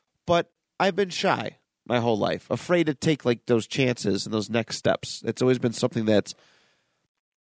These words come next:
like, a, not, like, evaded me, but, you know, it's, I've let fear dictate a lot of decisions I made in my life. And you could see at the beginning of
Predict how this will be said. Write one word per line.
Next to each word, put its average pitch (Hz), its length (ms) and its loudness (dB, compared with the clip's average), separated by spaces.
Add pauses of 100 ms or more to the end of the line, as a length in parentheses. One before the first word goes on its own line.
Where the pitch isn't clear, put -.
(580)
like, 110 180 -6
a, 95 80 -4 (140)
not, 151 180 -2
like, 131 140 -4
evaded 110 380 0
me, 123 220 0
but, 95 280 0 (180)
you 107 100 -8
know, 92 220 -8
it's, - 500 -8 (640)
I've 185 140 0
let 208 180 0
fear 123 800 0 (480)
dictate 117 460 0
a 101 40 0
lot 104 220 2
of 95 160 -6
decisions 117 480 -4
I 120 60 4
made 120 140 2
in 123 60 0
my 123 100 2
life. 127 340 0 (1200)
And 101 400 -2
you 107 60 -10
could 107 180 -6
see 156 340 2
at 127 100 2
the - 60 -10
beginning 110 480 0
of 101 580 0